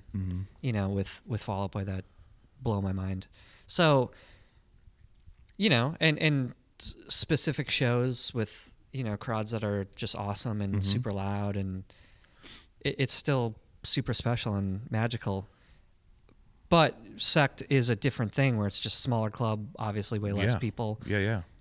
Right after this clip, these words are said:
Speaker 2: But, you know, maybe a little more moshing and
Speaker 1: Mm-hmm.
Speaker 2: people, you know, the energy's right in your face. And
Speaker 1: Yeah.
Speaker 2: it, it's definitely this,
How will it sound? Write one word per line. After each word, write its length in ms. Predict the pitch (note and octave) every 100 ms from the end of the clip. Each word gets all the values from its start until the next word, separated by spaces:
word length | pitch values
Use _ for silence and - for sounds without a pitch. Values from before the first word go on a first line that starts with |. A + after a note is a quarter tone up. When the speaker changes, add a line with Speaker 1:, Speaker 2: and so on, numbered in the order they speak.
| -
Speaker 2:
But, 240 | - A#2 - -
you 100 | -
know, 120 | C#3 A2
maybe 240 | A#2 A2+
a 60 | A2
little 200 | A2 A2
more 500 | A2 A2 G2+ G2 A#2 - _ -
moshing 640 | A2 G#2+ - A#2 A2+ A2
and 160 | G2 F#2+
Speaker 1:
Mm-hmm. 240 | G2 G2 G#2 - - - - - - - - - _ - _
Speaker 2:
people, 520 | - C#3+ C3+ G#2+ A2+ -
you 200 | D#3+ D3+
know, 100 | B2
the 160 | C3+
energy's 480 | C#3+ C#3 A#2+ A#2+ G#2+
right 240 | A#2 A#2+
in 100 | A#2 A2
your 100 | G2
face. 560 | - A2 A2 A2 -
And 140 | G#2+ F#2+
Speaker 1:
Yeah. 200 | F#2+ F2 - - - - - - - -
Speaker 2:
it, 200 | - D3
it's 180 | C#3 -
definitely 840 | - F3+ F#3 D3+ D#3+ D3 C#3 C3+ D#3+ - - _ _ _ _ - C3
this, 280 | C#3+ -